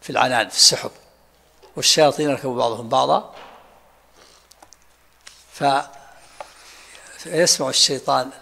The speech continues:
الفوقاني الكلمة يتكلم بها الملائكة، فيلقيها إلى من تحته، والآخر إلى من تحته، حتى تصل إلى الكاهن،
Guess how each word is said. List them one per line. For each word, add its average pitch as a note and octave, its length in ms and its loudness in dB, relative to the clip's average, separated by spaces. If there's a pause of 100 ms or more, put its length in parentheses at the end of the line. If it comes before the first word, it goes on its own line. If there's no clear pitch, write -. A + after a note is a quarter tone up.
(160)
الفوقاني C3 500 -6
الكلمة B2 420 -6
يتكلم A#2 420 -8
بها A#2+ 340 -6
الملائكة، C3+ 500 -8 (320)
فيلقيها D#3 480 2
إلى C3 100 0
من A#2+ 120 -10
تحته، - 380 -8
والآخر D3+ 280 -4
إلى C3 180 -6
من B2 120 -12
تحته، - 360 -10 (760)
حتى E3 280 -4
تصل D3+ 300 -2
إلى C3 360 0 (2250)
الكاهن، B2+ 440 -6